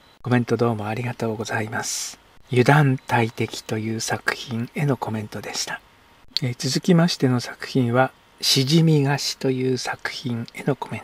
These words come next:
トです。「事件には貧しさに人生を捨てようと、与力律之助、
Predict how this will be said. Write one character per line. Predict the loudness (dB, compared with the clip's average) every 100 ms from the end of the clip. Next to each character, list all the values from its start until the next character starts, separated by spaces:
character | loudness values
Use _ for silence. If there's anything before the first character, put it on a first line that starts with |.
| -12
ト | -16
で | -12
す。 | -12 -12 -14 _ -20 _ 0
「事 | 0
件 | 4 4 4 0
に | 0 0
は | 0 -8 _ _ _ _ _
貧 | 2 4 2
し |
さ | 0 -2 -2 0
に | -2 -4 -2
人 | 4 4
生 | 2 -2 -2
を | -2
捨 | -4
て | 0 0
よ | 2 -2
う | -4
と、 | -12 -16 -20 _ -20 -20 _ _ _ _
与 | 2 4
力 | 2 -6 -10 -8 -4
律 | -4 0 2
之 | 2
助、 | 0 -6 -4 -4